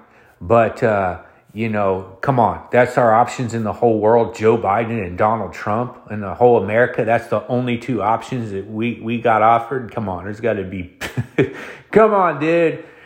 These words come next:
There, there's, there, man, my mechanic here in town's better option than those two fools. But, um, I was walking Bestie on Beechwood Canyon,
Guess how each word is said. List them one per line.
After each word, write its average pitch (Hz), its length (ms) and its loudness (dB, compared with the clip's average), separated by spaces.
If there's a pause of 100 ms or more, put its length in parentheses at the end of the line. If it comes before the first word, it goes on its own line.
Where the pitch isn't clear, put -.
(220)
There, 165 220 -2
there's, 175 300 0
there, 143 520 -4
man, 160 400 -4
my 160 120 0
mechanic 160 600 -4
here 143 220 2
in 123 100 -2
town's 127 320 -2
better 127 400 2
option 123 380 0
than 117 140 -6
those 139 280 0
two 110 260 -10
fools. 117 560 -6 (600)
But, 127 340 4
um, 113 520 0 (840)
I - 120 0
was 123 180 2
walking 139 480 2
Bestie 120 600 -2 (260)
on 107 240 -4
Beechwood 135 560 -2
Canyon, 104 520 -8